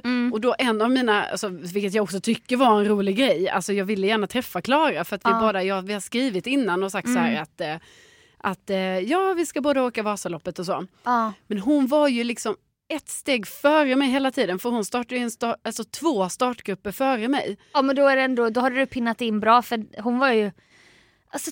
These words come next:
Speaker 1: tio, femton minuter före dig.
Speaker 2: Ja, men det var väl, ja, och då tänker jag att det var det som motsvarar hela tiden.
Speaker 1: Ja.
Speaker 2: Du vet, att, att bara för att hon var, ja, så vi åkte säkert lite lika, men liksom,
Speaker 1: Exakt.
Speaker 2: jag hann aldrig ikapp, och det
Speaker 1: Ni hade
Speaker 2: tyckte jag
Speaker 1: typ
Speaker 2: var
Speaker 1: samma tempo.
Speaker 2: Ja,
Speaker 1: Mm.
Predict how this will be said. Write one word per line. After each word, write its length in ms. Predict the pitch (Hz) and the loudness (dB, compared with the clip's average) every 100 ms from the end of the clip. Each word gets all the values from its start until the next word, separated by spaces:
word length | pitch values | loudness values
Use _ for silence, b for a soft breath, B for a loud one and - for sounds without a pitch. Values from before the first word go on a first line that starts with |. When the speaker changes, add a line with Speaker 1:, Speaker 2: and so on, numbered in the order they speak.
| - | -6
Speaker 1:
tio, 420 | - 349 311 294 | 0 2 4 0
femton 680 | - 311 294 285 - 247 240 | 2 2 4 0 0 0 2
minuter 460 | 240 233 208 - | 2 0 0 -4
före 400 | 208 247 233 214 | 0 4 4 4
dig. 160 | 247 220 | 0 2
Speaker 2:
Ja, 120 | 277 311 | 4 4
men 140 | 277 | 4
det 80 | 254 | 2
var 100 | 254 | 0
väl, 180 | 240 - 226 233 | -2 -4 -4 0
ja, 160 | 247 | 0
och 120 | 233 | 0
då 100 | 233 | -2
tänker 320 | 220 285 240 254 | 0 0 2 0
jag 40 | |
att 60 | 226 | -2
det 60 | |
var 60 | 220 | -2
det 160 | 214 | -2
som 140 | 196 220 | 0 0
motsvarar 480 | 254 269 - 190 196 | 2 0 -2 0 2
hela 240 | 254 254 | 2 0
tiden. 420 | 254 302 - 147 | 2 2 2 2
Speaker 1:
Ja. 220 | 254 254 | 6 6
Speaker 2:
Du 60 | 254 | 6
vet, 80 | 233 | 2
att, 160 | - - | -2 -12
att 160 | - 196 _ _ _ _ | -8 -8 _ _ _ _
bara 180 | 202 226 | -4 -2
för 80 | 226 | -2
att 80 | |
hon 140 | 247 220 | -2 -2
var, 500 | 254 202 185 160 - | 2 2 2 0 -2
ja, 140 | - - - _ | -6 -6 -10 _
så 120 | - | -8
vi 120 | 220 262 | -6 0
åkte 460 | 294 302 - 208 | 2 0 -2 -8
säkert 360 | 214 247 220 185 | -4 -2 -2 -4
lite 280 | 196 185 208 | -4 -2 0
lika, 460 | 247 247 - 170 | 2 0 -4 -4
men 200 | 180 202 | 0 0
liksom, 200 | 208 202 | 0 0
Speaker 1:
Exakt. 120 | 220 254 | 2 4
Speaker 2:
jag 120 | 226 | 4
hann 420 | 160 262 247 226 - | 4 2 4 0 -2
aldrig 400 | 254 254 202 202 | 0 0 -2 -2
ikapp, 360 | - 254 - | 0 -4 -2
och 80 | 208 | -4
det 100 | 226 | 2
Speaker 1:
Ni 60 | 254 | 4
hade 100 | 294 | 4
Speaker 2:
tyckte 120 | 254 247 | 4 2
jag 60 | |
Speaker 1:
typ 40 | 214 | 2
Speaker 2:
var 40 | |
Speaker 1:
samma 220 | 254 240 | 2 2
tempo. 380 | 214 202 180 196 180 | 0 -2 -4 -6 -2
Speaker 2:
Ja, 280 | 247 240 139 | 2 2 2
Speaker 1:
Mm. 160 | 240 | 0